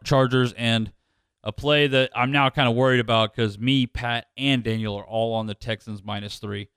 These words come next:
So those are my five plays. I gave you Daniels, I gave you Jared's, I gave you, uh, my boy Pat over at Your Best Bet Pod. Those are our plays for the weekend. All right?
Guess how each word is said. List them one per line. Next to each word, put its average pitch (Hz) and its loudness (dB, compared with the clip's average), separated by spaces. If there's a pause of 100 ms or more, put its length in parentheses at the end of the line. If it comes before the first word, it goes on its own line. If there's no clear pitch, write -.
(440)
So 131 -10
those 165 4
are 190 0
my 175 4
five 160 0
plays. 151 0
I 120 -2
gave 135 0
you 131 -20
Daniels, 143 -8
I 127 -8
gave 131 0
you 123 -10
Jared's, 139 2
I 117 -4
gave 127 -2
you, 120 0 (560)
uh, 107 -4
my 113 -4
boy 123 0
Pat 139 0
over 131 0
at 123 0
Your 127 0
Best 123 -2
Bet 131 -2
Pod. 127 -4
Those 147 2
are 185 6
our 165 2
plays 185 2
for 170 -2
the 151 2
weekend. 147 -2 (640)
All 107 0
right? 147 2